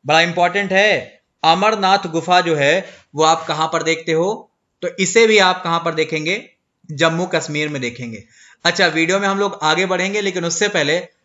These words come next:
अगर आप पहली बार आए हो तो वीडियो को लाइक जरूर कर दीजिएगा और चैनल को सब्सक्राइब जरूर कर लें। ठीक है, चलिए आगे बढ़ते हैं। दिलवाड़ा मंदिर आपको कहाँ दिखाई देगा?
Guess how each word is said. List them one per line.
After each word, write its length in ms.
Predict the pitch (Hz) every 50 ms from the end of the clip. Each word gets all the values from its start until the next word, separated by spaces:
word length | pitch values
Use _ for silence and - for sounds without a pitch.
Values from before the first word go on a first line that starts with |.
| _ _ -
अगर 180 | 156 160 175 185
आप 180 | 190 190 190 -
पहली 260 | 165 160 160 175 190
बार 220 | 185 185 190 185 180
आए 140 | 185 190
हो 120 | 185 196 208 220 - _ _ _ -
तो 60 | 165
वीडियो 240 | 160 180 180 196 202
को 120 | 202 208 190
लाइक 260 | 175 165 175 180 156
जरूर 220 | 165 165 170 170 170
कर 120 | 165 156
दीजिएगा 340 | 160 160 151 156 147 165 190 202 - - _ _ _ _ -
और 140 | 156 165 165
चैनल 400 | - - 180 160 165 175 190 196
को 140 | 196 202 190
सब्सक्राइब 500 | - 180 - - - 165 165 180 170 139
जरूर 240 | 147 143 151 156 139
कर 120 | - 139
लें। 240 | 123 120 117 113 113 _ _ _ _ _ _
ठीक 180 | - 180 175 190
है, 120 | 208 254 - - _ _ _ _ _ _ _ _ -
चलिए 180 | 190 185 180
आगे 240 | 165 160 156 170 185
बढ़ते 240 | 180 175 170 175 190
हैं। 220 | 185 165 160 160 - _ _ _ _ 143
दिलवाड़ा 500 | 135 185 185 190 190 190 190 202 220 214
मंदिर 300 | 202 202 190 190 202 185
आपको 280 | 180 175 175 - 180 175
कहाँ 240 | 175 165 165 165 160
दिखाई 280 | 151 143 147 143 143 143
देगा? 300 | 131 120 110 110 101